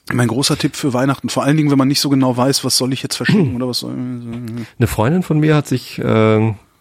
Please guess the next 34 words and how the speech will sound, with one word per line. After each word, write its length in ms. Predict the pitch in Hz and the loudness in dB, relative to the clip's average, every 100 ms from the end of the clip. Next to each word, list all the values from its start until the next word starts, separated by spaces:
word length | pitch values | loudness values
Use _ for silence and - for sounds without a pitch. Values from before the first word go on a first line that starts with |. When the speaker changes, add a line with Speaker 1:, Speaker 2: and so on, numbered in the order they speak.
| _ _ _ - | _ _ _ -6
Speaker 2:
hat, 240 | 107 - | -6 -4
äh, 460 | - 110 104 101 95 | -2 0 2 2 0
sogar 240 | - 104 | -2 2
eine 120 | 104 90 | 2 2
Firma 320 | - 165 123 | 2 2 2
gegründet 580 | 87 - 95 87 85 - | 2 2 2 2 -2 -4
mit 100 | 90 | -2
einem 140 | 95 | 0
ähnlichen 320 | 104 101 - | 2 0 -2
Konzept. 480 | 104 90 117 - - _ - - - - - _ | -2 0 -2 -4 -16 _ -20 -20 -20 -20 -20 _
Nennt 200 | 98 90 | 0 2
sich 200 | 98 - | -2 0
Yay 260 | 98 104 117 | 2 2 2
Box 460 | 87 85 - - - - _ - | 0 -2 -4 -14 -16 -20 _ -20
und 340 | - 98 92 87 | -4 0 0 2
war 140 | 92 | 0
mal 480 | 101 98 92 90 87 - - | 2 4 4 2 0 -6 -12
gezielt 440 | 87 - 101 107 | -10 -4 0 0
für 300 | - - 98 | -2 -2 0
Leute, 320 | 87 90 95 | 2 0 -2
die 160 | 95 92 | 0 0
halt 120 | 92 | 0
nicht 120 | 87 | -2
wissen, 180 | 92 92 | -2 -2
was 100 | 87 | -4
sie 40 | |
verschenken 360 | 87 87 104 - | -4 -2 -2 0
sollen. 320 | 117 131 151 - - - _ _ 233 | 2 2 0 -4 -20 -20 _ _ -12
Also 220 | - 85 | -4 -2
Yay, 640 | 80 90 92 95 - - - - | 0 2 2 0 -4 -12 -16 -6
Y 500 | 110 - - 95 - | -4 -4 0 2 2
A 200 | 110 87 | 2 0
Y 460 | 107 98 - 123 120 | 0 -6 -2 0 2
Box. 320 | 131 - - | 0 -2 -4